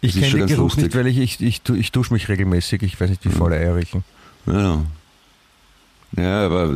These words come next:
Speaker 2: f-, weiß nicht, ob, ist, ist, sind faule Eier das Gegenteil von fleißigen Eiern, oder?
Speaker 1: Ja, auf jeden Fall.
Speaker 2: Dann habe ich aber fleißigere Eier als du, ich habe zwei Kinder.
Speaker 1: Ja. N-, nur weil du nicht genau weißt,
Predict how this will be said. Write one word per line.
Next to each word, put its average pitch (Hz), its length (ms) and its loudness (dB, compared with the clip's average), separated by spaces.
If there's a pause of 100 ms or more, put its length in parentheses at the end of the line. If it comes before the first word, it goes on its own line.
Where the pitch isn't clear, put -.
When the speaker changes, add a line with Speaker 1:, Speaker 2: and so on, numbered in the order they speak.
Speaker 2:
f-, - 200 -6
weiß 85 340 -2
nicht, 101 80 2
ob, - 140 -6
ist, 98 400 0
ist, 98 300 -2
sind 110 160 -2
faule 87 320 -2
Eier 85 260 0
das 95 160 -4
Gegenteil 92 300 -2
von 107 160 -2
fleißigen 87 520 -2
Eiern, 87 360 0
oder? 92 380 -2 (840)
Speaker 1:
Ja, 85 120 -2 (240)
auf - 120 -6
jeden 113 180 0
Fall. 87 260 0 (220)
Speaker 2:
Dann 87 120 -2
habe 87 80 0
ich 92 80 0
aber 101 100 0
fleißigere 85 540 -2
Eier 76 240 0
als 82 180 -2
du, 76 140 -2
ich 80 120 -2
habe 87 120 -6
zwei 73 220 -4
Kinder. 71 420 -2 (1400)
Speaker 1:
Ja. 90 60 0 (1400)
N-, 104 300 -4
nur 104 240 0
weil 101 180 2
du 101 540 2 (2000)
nicht 107 280 0
genau 107 260 2
weißt, 95 420 0